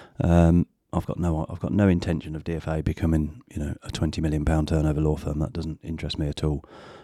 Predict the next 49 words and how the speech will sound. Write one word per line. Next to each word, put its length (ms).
I 120
like, 440
you 100
know, 200
I'd 100
like 160
us 60
to 60
get 120
a 40
bit 160
bigger. 360
I'd 120
like 140
us 100
to, 200
you 100
know, 160
grow 200
organically 480
where 140
we 80
can. 320
Um, 680
and 140
we're 160
on 120
the 80
right 160
path 240
to 80
do 140
that. 180
So, 280
you 100
know, 140
I'm, 260
I'm 140
very 200
confident. 300
You 60
know, 80
we, 220
I, 320
I 100
honestly 300
believe 300
we've 160
got 280